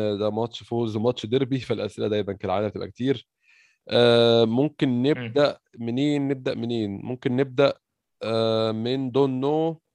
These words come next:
Speaker 1: at K underscore الشريف. تحية كبيرة. في ظل الغياب الطويل المتوقع لتشاكا، هل أرتيتا غير الخطة لأربعة تلاتة تلاتة؟ لسه بنتكلم في النقطة دي. ولا هيكمل أربعة اتنين تلاتة واحد؟ ولو هيكمل، في سؤال في النص، مين أنسب واحد يشارك مع بارتي؟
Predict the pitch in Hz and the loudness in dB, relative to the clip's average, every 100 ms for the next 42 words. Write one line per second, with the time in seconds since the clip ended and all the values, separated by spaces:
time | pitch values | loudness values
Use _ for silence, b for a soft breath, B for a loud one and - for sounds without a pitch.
0 | _ 113 120 - - - 123 110 - 123 | _ -8 -8 -8 -12 -4 -2 -2 -4 -6
1 | 110 - 135 151 - 120 113 107 139 147 | -6 -4 -4 -4 -4 -4 -4 -2 0 0
2 | 139 - 147 135 120 131 131 120 127 135 | -2 -2 0 0 2 0 0 0 0 -2
3 | 117 120 131 - 113 104 131 127 95 120 | -4 -2 0 0 -2 0 -4 -4 -4 -4
4 | 127 107 - - 113 131 123 - 139 113 | -4 -6 -6 -2 0 0 -2 -6 -6 -4
5 | 110 110 123 131 - 120 139 139 127 117 | -4 -2 -4 -4 -6 -4 -2 -4 -6 -10
6 | 110 120 117 113 113 123 139 _ _ _ | -8 -8 -8 -10 -8 -10 -12 _ _ _
7 | - 131 147 139 127 107 147 151 151 143 | -2 2 4 4 2 0 0 0 -2 -2
8 | 113 113 127 127 - 127 123 127 117 113 | -4 -2 -2 -2 -2 -8 -6 -2 0 0
9 | 110 101 123 127 117 139 139 117 127 131 | -2 -2 -2 -2 -2 -2 -2 -4 -2 -2
10 | 123 143 - 139 139 135 131 135 110 131 | -2 -4 -6 -6 -4 -2 -2 -4 -4 -4
11 | 135 139 _ _ _ - 110 110 123 - | -2 -4 _ _ _ -8 -4 2 2 0
12 | 101 | -8